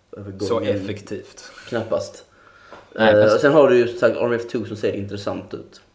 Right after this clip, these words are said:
Speaker 2: Mm.
Speaker 1: Och sen är det, <laughs> ja, Fantasy Star Online som är helt beroende av hur giriga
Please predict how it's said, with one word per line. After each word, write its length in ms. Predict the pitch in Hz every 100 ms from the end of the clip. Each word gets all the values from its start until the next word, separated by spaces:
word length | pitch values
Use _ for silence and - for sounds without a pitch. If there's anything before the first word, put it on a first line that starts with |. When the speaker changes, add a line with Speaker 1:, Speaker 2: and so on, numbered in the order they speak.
| -
Speaker 2:
Mm. 160 | 104 101 _ _ _ _ _ _ _ _ _ -
Speaker 1:
Och 100 | -
sen 180 | 110 107
är 80 |
det, 100 | 104 104
<laughs> 120 | 117 101
ja, 80 | 98 - _
Fantasy 220 | 110 104
Star 160 | 104 98
Online 280 | 98 95 92
som 120 | 95
är 40 |
helt 300 | 95 117 98
beroende 420 | 101 98 90 92 92
av 260 | 90 90 95 _ _ _ _ _ _ _ _ _ _ _ _ -
hur 320 | 123 104 113 117
giriga 560 | 120 127 110 104 95